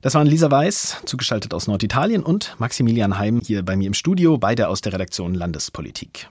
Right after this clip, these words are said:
Aber es gibt noch etwas, das wir jetzt gerade noch nicht angesprochen haben, und das könnte auch die wirtschaftliche Bilanz bedrohen. Da geht's nämlich um die Energie, die Versorgung,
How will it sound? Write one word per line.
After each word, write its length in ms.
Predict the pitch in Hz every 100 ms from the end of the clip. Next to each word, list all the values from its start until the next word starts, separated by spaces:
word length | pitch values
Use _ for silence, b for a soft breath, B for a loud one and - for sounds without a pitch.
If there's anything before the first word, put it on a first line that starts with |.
| -
Aber 140 | 143
es 80 | 160
gibt 160 | 151 143
noch 240 | 180 - -
etwas, 400 | 160 180 202 -
das 160 | 147
wir 60 | 151
jetzt 140 | -
gerade 220 | - 147
noch 120 | 143 135
nicht 200 | 160 -
angesprochen 560 | 175 202 - 175 180
haben, 100 | 175
und 80 | 165
das 140 | 160
könnte 260 | - 208 214
auch 220 | 208 233
die 160 | - 170
wirtschaftliche 560 | 196 139 - 110 117
Bilanz 460 | 107 107 104 120 -
bedrohen. 560 | 123 110 110 123 180 190 B B B
Da 80 | 127
geht's 180 | 151 -
nämlich 220 | 143 -
um 100 | 143
die 240 | 135 110 _ -
Energie, 580 | 143 135 123 180 98
die 120 | 80 117
Versorgung, 800 | 143 110 127 170 165 147 143